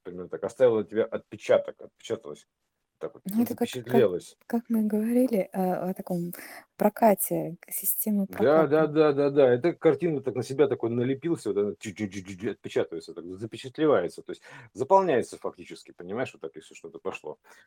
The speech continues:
Speaker 1: То есть вот по к-, этим с-, сбором так. Это с-, с-, это называется с-, как счищение. То есть счищение, допустим, с-,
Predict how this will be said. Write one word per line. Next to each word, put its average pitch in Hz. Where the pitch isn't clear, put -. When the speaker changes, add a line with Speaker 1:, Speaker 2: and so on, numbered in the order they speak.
Speaker 1:
То 87
есть 87
вот -
по 92
к-, -
этим 85
с-, -
сбором 92
так. -
Это 117
с-, -
с-, 123
это 117
называется 131
с-, -
как -
счищение. 117
То 82
есть -
счищение, 131
допустим, 98
с-, -